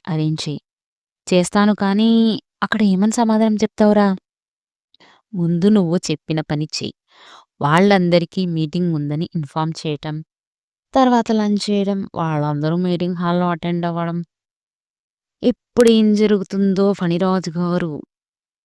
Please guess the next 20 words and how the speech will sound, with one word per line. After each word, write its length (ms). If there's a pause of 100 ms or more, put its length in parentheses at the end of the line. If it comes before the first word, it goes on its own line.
(120)
ఒక 160
పక్క 300 (420)
మర్యాద 440
పోతుందని 720 (840)
ఆనందం, 640 (180)
ఇంకో 320
పక్క 320 (240)
యాంగ్జైటీతో 760 (160)
ఎదురుచూస్తున్నాడు. 880 (1600)
"Good 240
evening, 380 (400)
one 220
and 180
all." 200 (1160)
చేసిన 400
విషెస్, 400 (180)
ఇచ్చిన 360
మర్యాద 500 (200)
చాలు 300
గాని, 300